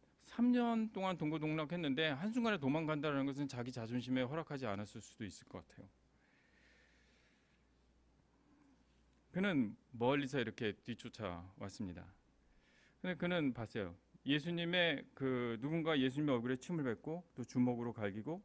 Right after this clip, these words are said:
주먹에 주님의 뺨을 후려치고 그리고 예수님이 쓰러진 장면을 옆에서, 어, 멀리 뒤에서 지켜보고, 지켜봤습니다. 베드로는 되게 화가 났을 거예요.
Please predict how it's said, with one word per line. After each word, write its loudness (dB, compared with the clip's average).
주먹에 0
주님의 6
뺨을 0
후려치고 -4
그리고 -4
예수님이 2
쓰러진 -2
장면을 -4
옆에서, -8
어, -4
멀리 -2
뒤에서 -6
지켜보고, -10
지켜봤습니다. -10
베드로는 -2
되게 -4
화가 -2
났을 -8
거예요. -10